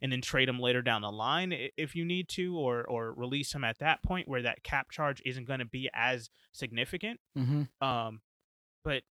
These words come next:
Speaker 1: man, I, I just, <sighs> I feel <laughs> like he was, he doesn't seem to be, uh, having any ill will against anybody from the Washington organization.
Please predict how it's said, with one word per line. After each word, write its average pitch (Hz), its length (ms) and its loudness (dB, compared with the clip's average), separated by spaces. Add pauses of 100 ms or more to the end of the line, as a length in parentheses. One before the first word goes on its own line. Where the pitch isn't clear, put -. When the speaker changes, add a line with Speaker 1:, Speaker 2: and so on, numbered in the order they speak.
(100)
Speaker 1:
man, 151 240 2
I, 139 260 6
I - 20 4
just, 151 280 2 (200)
<sighs> - 580 -12
I 147 140 8
feel 160 260 6 (260)
<laughs> - 280 -12
like 170 160 6
he 208 680 6 (100)
was, 175 380 4 (140)
he 170 260 6
doesn't 165 360 6
seem 151 280 2
to 143 140 -4
be, 131 340 2
uh, 131 160 4
having 131 400 6
any 127 240 0
ill 123 200 2
will 120 200 4
against 117 460 -2
anybody 123 480 4
from 117 180 -4
the 113 180 0
Washington 120 460 4
organization. 113 720 0